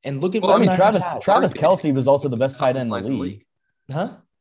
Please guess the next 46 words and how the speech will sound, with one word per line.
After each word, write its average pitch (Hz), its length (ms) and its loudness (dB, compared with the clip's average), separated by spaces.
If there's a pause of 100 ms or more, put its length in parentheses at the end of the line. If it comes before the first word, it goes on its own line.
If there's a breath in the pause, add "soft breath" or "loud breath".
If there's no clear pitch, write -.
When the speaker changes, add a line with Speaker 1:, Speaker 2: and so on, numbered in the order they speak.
(100)
Speaker 2:
The 131 40 -14
Cowboys 170 380 -4
will 139 80 -2
argue 139 260 -4
they 120 120 -6
have 135 120 -6
one 139 100 -10
of 127 40 -8
the 117 60 -12
best 120 280 -8
offensive 113 480 -10
and 104 120 -12
Speaker 1:
But 190 80 -2
I, 196 100 0
Speaker 2:
defensive - 180 -4
Speaker 1:
I, 165 100 -6
Speaker 2:
line 120 120 -14
Speaker 1:
that's 208 180 -2
Speaker 2:
combos 233 40 -6
Speaker 1:
what, 240 80 -2
Speaker 2:
in 226 60 -4
the - 40 -8
Speaker 1:
no, 233 120 -2
no, 233 40 2
Speaker 2:
league. 185 80 -2
Speaker 1:
but 175 140 -6
they 175 100 0
didn't 208 200 -4
win 190 120 -6
the 180 80 -6
line 156 160 -8
of 151 80 -14
scrimmage 180 280 -16
that - 180 -12
day. - 180 -18
Speaker 2:
I - 0 - (340)
Speaker 1:
Like, 120 200 -4
Speaker 2:
know. - 60 -14 (520)
Speaker 1:
I'm 165 120 -4
Speaker 3:
Yeah, 165 60 -6
Speaker 1:
saying 180 260 -4
the 143 80 -6
Speaker 3:
yeah. - 40 -14
Speaker 1:
game, 151 240 -6
like, 135 160 -6
game-wise, 135 640 -8